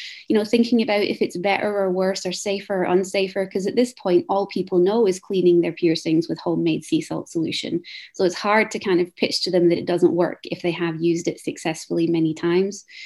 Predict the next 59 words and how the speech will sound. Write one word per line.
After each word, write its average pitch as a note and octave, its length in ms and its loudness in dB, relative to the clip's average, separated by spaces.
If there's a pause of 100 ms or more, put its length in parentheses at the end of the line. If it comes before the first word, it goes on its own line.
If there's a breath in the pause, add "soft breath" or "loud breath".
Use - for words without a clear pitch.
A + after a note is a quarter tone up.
(320 loud breath)
So G3 180 -2
I G#3+ 180 0
would B3 160 2
just A3+ 180 -2
be G#3+ 160 0
like, G#3+ 220 -4
"Yeah, D#4 220 4
but C#4 220 2
it's, B3 260 0
it's - 160 -4
more B3+ 140 8
the B3 60 0
convenience A#3 540 2
factor. A#3+ 420 -2
You've G#3+ 220 -2
got G#3+ 160 0
it - 80 0
there. G#3 180 0
You G#3 160 -4
come A3+ 240 0
in, G#3 220 2
you G3 100 0
don't A3+ 200 2
have A3 180 -2
to G3 100 -2
make F#3+ 260 0
a G3 60 -4
whole F#3+ 240 0
thing. F#3+ 380 2
You're F#3+ 160 0
just - 220 -6
cleansing F#3+ 420 0
your F#3 100 4
piercing F#3 480 2
with F3 100 2
the F3+ 60 -12
sterile F3+ 300 -2
saline. F#3+ 460 0
It F#3+ 60 -16
takes - 300 -8
seconds G#3 460 -4
to - 120 -8
do. G3 300 0
And F#3+ 100 0
then F3+ 120 6
you're, F3+ 220 4
you G3 100 2
know," D#3+ 180 2 (480 loud breath)
so G3+ 380 0 (100)
it F#3 100 2
was A3+ 140 0
more B3 240 6
that. G3+ 320 2
And F#3+ 140 -2
people A#3+ 300 2
would G3+ 200 2
then A#3 320 2
be G3+ 100 -4
like, G3 300 -4